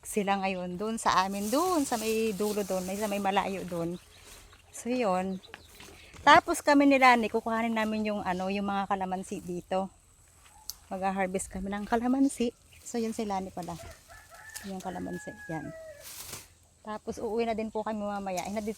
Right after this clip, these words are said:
ko lang yung pagkain. Luto na siya guys. Nang pang three days. Pero yung first day nila, niluto ko na po yung pagkain nila.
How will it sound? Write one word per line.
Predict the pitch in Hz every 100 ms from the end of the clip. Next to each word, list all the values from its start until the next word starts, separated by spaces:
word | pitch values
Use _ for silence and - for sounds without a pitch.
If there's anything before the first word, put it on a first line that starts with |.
| -
ko |
lang | 226 220 220
yung | 208 208
pagkain. | 214 202 196 185 180 175 190
Luto | 240 247 208
na | 220
siya | 220
guys. | 185 165 170 - - - - - - - -
Nang | 214 208 214 214 202 202 202 202 214 208 - - - - -
pang | 247
three | 254 269 277
days. | 202 190 196 220 - - - - - - - - -
Pero | - 285 294
yung | 285 269 269
first | 254 247
day | 196 233 226
nila, | 220 185 175 185
niluto | 208 214 - -
ko | 214
na |
po | 202 180
yung | 190 190
pagkain | 180 170 - 170
nila. | 170 160